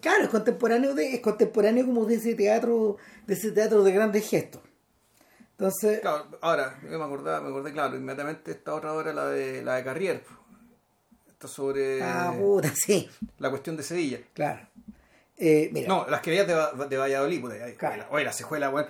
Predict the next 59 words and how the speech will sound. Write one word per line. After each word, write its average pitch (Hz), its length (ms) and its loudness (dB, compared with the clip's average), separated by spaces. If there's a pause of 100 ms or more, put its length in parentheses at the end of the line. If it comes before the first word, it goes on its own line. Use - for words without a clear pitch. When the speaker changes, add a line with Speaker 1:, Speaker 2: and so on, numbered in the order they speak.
(120)
Speaker 2:
estamos 165 220 6
Speaker 1:
No, 131 60 2
Speaker 2:
como 160 120 2
los 147 140 -2
tatitas 147 320 2
del - 180 -4
trece, 147 280 -4
weón, 151 200 -2
Speaker 1:
cagó 160 260 8
todo. 175 200 6
Speaker 2:
que 147 100 4
se 139 80 -4
nos - 80 -4
Speaker 1:
No, 277 80 4
Speaker 2:
confunden 330 300 6
Speaker 1:
sí, 285 40 2
Speaker 2:
las 285 120 2
Speaker 1:
pero - 180 -2
si 330 60 2
Speaker 2:
películas, 302 200 4
Speaker 1:
sabemos 302 200 10
Speaker 2:
weón. 330 60 4
Speaker 1:
que 302 100 6
después 285 260 4
del 311 140 2
cuatrocientos 330 580 -2
todo 349 160 2
va 349 180 6
para 349 180 6
abajo, 233 220 -2
po. 151 100 -8
Speaker 2:
Todo 160 120 0
va - 80 0
para - 140 2
abajo, 147 140 -4
sí, 156 200 -8
po. 113 140 -8
Speaker 1:
Claro, 165 320 8
eh, 170 200 10
Speaker 2:
Todo 190 120 8
Speaker 1:
ahora, 175 180 12
Speaker 2:
perdido. 139 180 -2 (180)
Speaker 1:
eh, 180 400 8 (160)
<laughs> - 380 0 (680)
mira, 240 360 4 (180)
mira 247 320 2
el 240 80 8
elenco 311 680 4
de 254 140 -2
la 285 200 0
Real 285 260 -4
Cacería 269 360 -4
del 277 120 -2
Sol. - 260 -6 (400)
Speaker 2:
De 135 100 2
la 175 100 10
Speaker 1:
Colin, 175 120 8
Speaker 2:
obra. 123 220 0 (120)
Speaker 1:
claro. 185 340 0